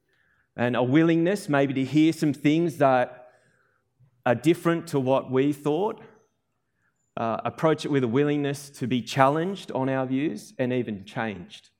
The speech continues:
I've had to do that in my preparation, and so I think it'd be great for us as a church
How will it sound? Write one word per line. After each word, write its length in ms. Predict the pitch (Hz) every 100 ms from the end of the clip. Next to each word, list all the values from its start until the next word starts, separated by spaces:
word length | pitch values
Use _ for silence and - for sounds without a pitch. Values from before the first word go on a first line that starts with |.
| _ _ _ _ _
I've 140 | 113 113
had 180 | 123 113
to 40 |
do 160 | 117 117
that 220 | 135 143
in 100 | 110
my 200 | 104 104
preparation, 920 | 104 110 123 110 135 - 202 226 220 _ _ _ _ _ _ _
and 100 | 120
so 80 | 120
I 100 | 113
think 120 | 123
it'd 100 | 120
be 100 | 113
great 360 | - 117 117 117
for 180 | - -
us 300 | 139 139 -
as 160 | 123
a 60 | 117
church 640 | - 131 120 123 127 -